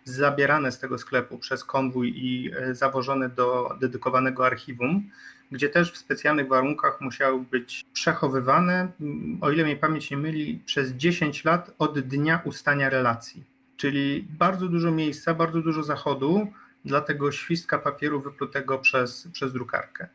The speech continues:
I nasi partnerzy zwrócili się do nas z prośbą, żebyśmy ten problem jakoś, jakoś rozwiązali.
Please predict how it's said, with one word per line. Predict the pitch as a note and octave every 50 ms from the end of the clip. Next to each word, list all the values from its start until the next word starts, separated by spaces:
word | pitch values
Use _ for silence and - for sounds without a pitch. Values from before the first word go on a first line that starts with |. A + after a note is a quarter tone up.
| _ _ - - - - - -
I |
nasi | D#3 F#3+ G3+ G3+ -
partnerzy | - - - F3 - - E3+ F3 F3+ F3 E3
zwrócili | D3+ D3+ D3 D3 - - E3+ D#3+ D3
się | - D3+ C#3
do | C3+ C3+ C3+
nas | C3+ C#3 D3+ E3 F3+ F3 - - - - D3
z | C#3+ C#3+ - - - - D3+ - -
prośbą, | - - C#3 C#3+ D#3+ D#3+ E3 D#3
żebyśmy | D3 C#3+ D3 D#3 - - D3
ten | - F3 D#3+ D3+
problem | - - D3 D3 D3+ D3 C#3 C#3
jakoś, | C#3 C#3 - - C#3 C3+ - - - _ _ - - - - - - -
jakoś | D3 D3 - - C#3+ -
rozwiązali. | D#3+ D3 C#3 C#3+ C#3+ C#3 C#3 B2+ C3+ B2+ A#2+ A2